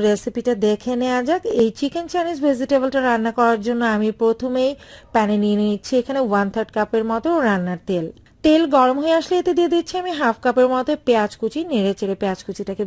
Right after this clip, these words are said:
ভেজে নিচ্ছি, আর অপেক্ষা করছি কিছুটা সফট হয়ে আসার জন্য। তো মোটামুটি পেঁয়াজ কুচিটা যখন কিছুটা সফট হয়ে আসবে, এ পর্যায়ে আমি দিয়ে দিচ্ছি এখানে হাফ কাপ পরিমাণ মুরগির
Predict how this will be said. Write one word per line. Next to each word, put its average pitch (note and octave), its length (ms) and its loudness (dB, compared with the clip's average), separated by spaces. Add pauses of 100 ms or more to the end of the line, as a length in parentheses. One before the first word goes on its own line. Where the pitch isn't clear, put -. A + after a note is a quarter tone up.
ভেজে G3 280 -2
নিচ্ছি, G#3 300 -4 (580)
আর A3+ 80 4 (260)
অপেক্ষা E4+ 420 -2
করছি G4 200 0 (100)
কিছুটা A3+ 300 0 (100)
সফট G3+ 280 0
হয়ে A#3 200 4
আসার A3 240 -2 (100)
জন্য। A3 220 2 (520)
তো G3 120 2 (220)
মোটামুটি A#3+ 440 -2
পেঁয়াজ A#3 280 2
কুচিটা B3+ 280 -2 (100)
যখন A#3+ 180 -4 (100)
কিছুটা B3+ 280 -4 (120)
সফট A#3+ 300 0
হয়ে D4 160 2
আসবে, C#4+ 160 -2 (100)
এ - 100 0
পর্যায়ে G#3 280 0
আমি G#3 140 -2
দিয়ে G3+ 160 2
দিচ্ছি G3+ 220 -4
এখানে A#3 240 -6
হাফ A3+ 200 -2
কাপ B3 120 -2 (100)
পরিমাণ C#4 300 2 (340)
মুরগির G3+ 320 6